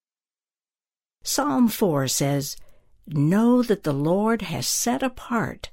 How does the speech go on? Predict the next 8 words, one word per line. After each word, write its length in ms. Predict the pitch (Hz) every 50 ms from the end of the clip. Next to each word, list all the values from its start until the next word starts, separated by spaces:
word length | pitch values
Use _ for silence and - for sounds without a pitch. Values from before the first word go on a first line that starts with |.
| - -
the 140 | 175 147 135
godly 840 | 151 160 - 160 175 214 233 233 - 127 110 113 - - 160 - - - -
for 280 | - - - 190 185 160
himself." 760 | 151 180 175 170 - - - - - - - - - - - - - _ _ _ _ - - - - - - - - - _ - _ _ _ _ _ _ -
This 320 | - 175 254 302 311 -
is 200 | 294 269 240 -
the 100 | - 190
group 580 | 147 151 170 170 196 214 185 139 - - -